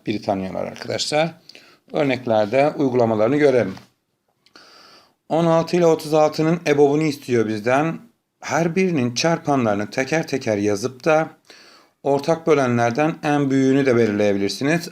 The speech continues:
Algoritma yardımıyla da gidebilirsiniz. Biz ne yapalım? Her iki yöntemi de kullanalım. On altı ile otuz altının o, e, nelerini yazalım?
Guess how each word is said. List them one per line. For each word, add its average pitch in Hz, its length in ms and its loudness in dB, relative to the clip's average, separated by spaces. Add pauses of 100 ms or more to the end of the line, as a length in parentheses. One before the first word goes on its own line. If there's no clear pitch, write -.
(120)
Algoritma 131 600 2
yardımıyla 117 580 2
da 110 40 4
gidebilirsiniz. 101 880 -2 (760)
Biz 160 160 -2
ne 165 80 0
yapalım? 160 520 2
Her 143 180 2
iki 143 240 -6
yöntemi 131 380 0
de 107 120 0
kullanalım. 131 760 0 (680)
On 156 140 0
altı 151 320 2
ile 147 160 2
otuz 147 320 -4
altının 143 640 0
o, - 180 -8 (160)
e, 123 120 -8 (400)
nelerini 131 520 2
yazalım? 127 800 2